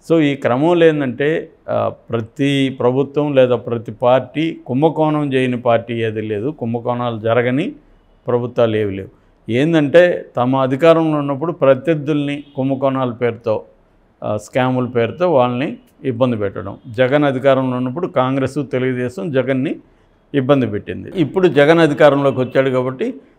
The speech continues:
తెలుగుదేశాన్ని ఇబ్బంది పెడుతున్నాడు. కాంగ్రెస్ని ఇబ్బంది పెట్టాల్సిన అవసరం ఆయనకి లేదు, పెట్టే పరిస్థితి కూడా లేదు అక్కడ. కాబట్టి తెలుగుదేశాన్ని అతను ఇబ్బందులు పెడుతున్నాడు. రేపు మళ్ళీ తెలుగుదేశం వచ్చిందనుకో, "జగన్ ఇబ్బంది పెట్టరా?" పెడతారు, పెడతామని ముందే చెప్తున్నారుగా వాళ్ళు. "మేము వస్తే నీ తాళ తీస్తాం, నిన్ను దాంట్లో ఇరికిస్తాం, దీంట్లో ఇరికిస్తాం" అని చెప్తున్నారుగా.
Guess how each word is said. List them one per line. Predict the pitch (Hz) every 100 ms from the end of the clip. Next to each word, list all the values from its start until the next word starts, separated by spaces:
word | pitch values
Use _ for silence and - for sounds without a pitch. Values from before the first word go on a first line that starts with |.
| _ _
తెలుగుదేశాన్ని | 175 180 160 147 120 139 147
ఇబ్బంది | 117 120 104
పెడుతున్నాడు. | 98 - 98 110
కాంగ్రెస్ని | - 139 151 151 147 143
ఇబ్బంది | 127 143 135
పెట్టాల్సిన | 127 131 127 120
అవసరం | 120 139 127
ఆయనకి | 117 110 113
లేదు, | 120 147
పెట్టే | 143 139 143
పరిస్థితి | 127 131 131 123
కూడా | 123
లేదు | 117 117
అక్కడ. | 95 - - - _ _ _ _ _
కాబట్టి | 147 151 160 214
తెలుగుదేశాన్ని | 185 190 185 170 - 143 151
అతను | 170 135 175 196
ఇబ్బందులు | 131 120 120 104
పెడుతున్నాడు. | 92 98 - 113 -
రేపు | 131 151
మళ్ళీ | 156 170 185
తెలుగుదేశం | 170 170 170 170 165
వచ్చిందనుకో, | 151 - 139 123 107 110 113 - _ _ -
"జగన్ | 120 151 175
ఇబ్బంది | 165 147 160
పెట్టరా?" | 147 147 139 139 139 - _ _ _ _ _ _
పెడతారు, | 185 190 196 143
పెడతామని | 147 151 202 196 185
ముందే | 165 175
చెప్తున్నారుగా | 175 170 165 165 160 156 156
వాళ్ళు. | 151 156
"మేము | 156 139 143
వస్తే | 139 170
నీ | 156 143
తాళ | 147 139 143
తీస్తాం, | 143 147 - 180
నిన్ను | 143 135 117
దాంట్లో | 135 143 127
ఇరికిస్తాం, | 131 127 147 156 139
దీంట్లో | 131 135 131
ఇరికిస్తాం" | 123 113 120 - 131
అని | 123 120
చెప్తున్నారుగా. | 120 127 123 117 123